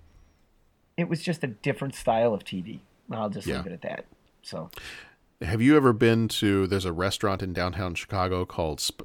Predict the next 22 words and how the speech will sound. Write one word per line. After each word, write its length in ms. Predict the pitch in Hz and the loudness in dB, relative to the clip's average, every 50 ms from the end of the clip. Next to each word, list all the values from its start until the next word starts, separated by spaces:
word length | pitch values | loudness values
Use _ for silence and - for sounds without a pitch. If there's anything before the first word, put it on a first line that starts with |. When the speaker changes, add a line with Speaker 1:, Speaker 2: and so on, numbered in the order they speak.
| - | -8
Speaker 2:
uh, 220 | - 85 78 73 69 | -4 -4 -4 -4 -4
Safe 300 | - - - 92 95 - | -4 -2 -2 -2 0 2
House? 360 | 113 104 117 120 - - - - _ _ _ _ _ _ _ - | 2 2 2 2 -2 -8 -14 -18 _ _ _ _ _ _ _ -14
Speaker 1:
Yes. 760 | 107 104 107 127 151 170 165 120 - - - - - - - _ _ _ _ _ _ _ | -10 -6 -4 -2 0 0 0 0 -2 -6 -10 -14 -16 -18 -20 _ _ _ _ _ _ _
Speaker 2:
Have 100 | - 101 | -2 0
you 60 | 110 113 | 2 4
ever 40 | 110 | 6
been 120 | 120 117 | 6 6
there? 180 | 113 117 117 - - _ _ - | 6 4 0 -2 -6 _ _ 2
Speaker 1:
Well, 180 | 151 170 - - | 4 6 8 8
I've 160 | 165 185 185 | 8 8 8
been 120 | 214 208 | 6 4
to 80 | 202 190 | 4 4
the 80 | 175 | 2
one 160 | 165 170 175 170 | 2 2 2 2
in 100 | 160 139 | 2 2
Milwaukee. 640 | 131 131 123 123 156 165 156 - - - - - _ _ _ _ _ _ _ _ - | 2 0 0 0 0 0 0 -2 -4 -10 -14 -16 _ _ _ _ _ _ _ _ 8
Speaker 2:
Okay, 280 | 127 139 - 117 85 - - | 8 8 8 6 -2 -2 -4
same 200 | - - 135 123 107 | -2 -2 0 -2 -2
thing. 180 | - 73 71 - - | -4 -8 -10 -10 -8
Speaker 1:
Yeah. 240 | 131 139 156 - - - _ _ _ _ _ _ _ _ _ - - - | -4 -4 -4 -4 -6 -12 _ _ _ _ _ _ _ _ _ -14 -4 0
Speaker 2:
Yeah, 180 | 107 95 87 | 0 2 2